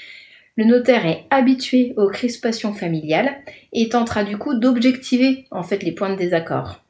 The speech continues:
Il pourra même proposer une médiation par l'intermédiaire de la Chambre des notaires. Et si à la fin, on n'y arrive vraiment pas à dépasser ce conflit, à ce moment-là, effectivement, il faudra aller voir l'avocat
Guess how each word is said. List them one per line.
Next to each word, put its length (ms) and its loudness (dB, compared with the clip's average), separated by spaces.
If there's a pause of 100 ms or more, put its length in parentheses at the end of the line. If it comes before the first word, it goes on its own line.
(260)
Il 80 -2
pourra 200 2
même 160 6
proposer 360 0
une 160 6
médiation 480 2
par 120 2
l'intermédiaire 540 -2
de 60 0
la 120 0
Chambre 220 -2
des 120 -2
notaires. 440 -10 (460)
Et 100 2
si 220 0
à 80 6
la 120 4
fin, 360 -4
on 120 6
n'y 140 2
arrive 240 2
vraiment 360 -4
pas 280 -4
à 80 -6
dépasser 380 -2
ce 80 -8
conflit, 520 -4 (220)
à 120 2
ce 140 -2
moment-là, 380 -2
effectivement, 580 -4
il 80 -2
faudra 220 -4
aller 160 -2
voir 340 -4 (220)
l'avocat 520 -2